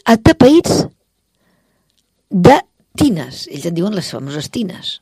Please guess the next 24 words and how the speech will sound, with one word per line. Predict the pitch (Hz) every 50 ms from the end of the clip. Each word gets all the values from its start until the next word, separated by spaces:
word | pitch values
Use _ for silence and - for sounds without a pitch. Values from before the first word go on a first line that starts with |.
| _ _
de | - 160 151
tines, | - - 208 175 - - - - - - _ _ _ _ _ _ _ - - - - _ _ _ _ _ _ - -
que | - 269 240
són | - - 339 359 453 453 381 _ _ _ _ _ _ _ _ _ _ _ _ _ _ _ _ _ _ _ _ _ _ -
de | 269 175 185 165 - _ -
tova, | 285 247 202 165 147 135 123 123 _ _ _ _ - - _ _ -
o | -
sigui, | - 151 139 156
són | - - 156 170 202 220 _ _ -
les | - 160 147 143 139 -
que | - 160 160
normalment | 156 170 165 160 151 151 151 156 160 170 185 196 202 _ _ _ _ _ -
es | 202 - -
feien | - 180 170 165 170 185 185 - -
abans, | - 147 135 151 147 139 127 - - - - - _
eh, | - - 180
de | 185 156 139 127
tova. | - - - 139 135 123 123 - _ _ _ _ _ _ _ _ _ _ _ - _ _ _ _ - - - - - - - - _ _ _ _ _ _ _ -
I | 339 339 339 302 - _ _ _ _ _ _ _ _ _ _ _
també | - 247 262 294 370 427
hi | 440 440 415
ha | 330
uns | 285 269 277 208 -
patis | - 294 302 - - 247 294 381 - - - - - -